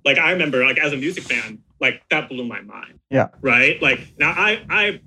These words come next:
Speaker 1: as a music fan, you know, uh, I was super nerdy and did understand M P threes and was, like, you know, excited about the tech and all that. But your average, your average person who, you know,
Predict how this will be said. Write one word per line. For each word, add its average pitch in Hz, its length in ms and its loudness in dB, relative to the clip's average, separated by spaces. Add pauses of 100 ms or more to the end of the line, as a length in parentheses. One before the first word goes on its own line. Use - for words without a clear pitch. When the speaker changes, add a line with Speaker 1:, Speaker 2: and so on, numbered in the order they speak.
Speaker 1:
as 143 140 0
a - 20 -4
music 151 320 -2
fan, 120 460 0
you 143 80 -2
know, 117 200 0 (220)
uh, - 40 -2
I 127 280 0
was 143 140 -2
super 139 180 -4
nerdy 117 400 0
and 107 140 -6
did 127 180 2
understand 113 500 -2
M 110 180 -6
P 110 120 -10
threes 110 380 -6
and 117 100 -8
was, 117 140 -6
like, 117 240 0
you 151 60 2
know, 123 140 0
excited 127 440 0
about 117 260 -2
the 120 60 -10
tech 117 240 -2
and 127 80 -2
all 113 100 -6
that. - 220 0
But 127 140 -2 (180)
your 139 160 -6 (100)
average, 147 720 -2 (240)
your 165 160 -2
average 165 480 0 (180)
person 131 520 0 (240)
who, 127 220 0 (140)
you 143 100 2
know, 113 280 0